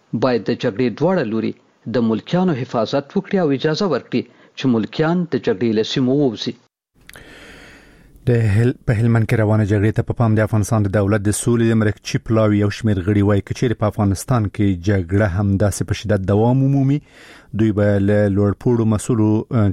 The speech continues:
Speaker 2: چارواکو، مشرانو او اړوندو ادارو سره له سلا او مشورو وروسته له طالبانو سره د خبرو د دوام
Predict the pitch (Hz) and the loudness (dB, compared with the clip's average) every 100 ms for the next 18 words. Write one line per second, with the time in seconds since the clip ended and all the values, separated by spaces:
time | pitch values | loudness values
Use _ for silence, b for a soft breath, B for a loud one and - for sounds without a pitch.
0 | - 104 95 101 - 110 101 - - 101 | 0 0 0 -2 0 0 0 -2 -2 2
1 | 98 95 95 139 110 98 95 98 98 98 | 2 2 0 0 0 2 2 2 0 0
2 | 98 104 - 110 104 101 107 95 95 95 | 0 0 0 0 0 0 0 0 2 0
3 | - 110 98 92 92 - 123 - B B | 0 0 2 2 -2 -2 -6 -6 B B
4 | B B - 110 104 117 113 117 127 113 | B B 0 2 2 0 0 0 0 -2
5 | 107 120 123 104 98 95 95 98 95 | -2 -2 0 0 0 0 0 2 0